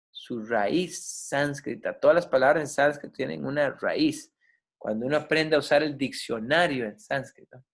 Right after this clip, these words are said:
que es difícil, ya hay que saberse bien el abecedario y manejarlo bien del Devanagari.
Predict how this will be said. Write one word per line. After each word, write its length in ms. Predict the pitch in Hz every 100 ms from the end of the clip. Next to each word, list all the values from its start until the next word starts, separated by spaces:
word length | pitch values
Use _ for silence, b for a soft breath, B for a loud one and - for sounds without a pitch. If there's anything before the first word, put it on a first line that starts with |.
| _ _ _
que 200 | - 113
es 80 | 110
difícil, 500 | 131 131 156 - 110
ya 120 | 110
hay 100 | 117
que 120 | 117
saberse 300 | 131 117 117
bien 220 | 139 131 135
el 120 | 120
abecedario 840 | - 110 - - 120 131 127 113
y 40 | 110
manejarlo 540 | 107 95 113 120 123
bien 240 | 120 131 113
del 160 | 107
Devanagari. 640 | 101 104 101 131 117 104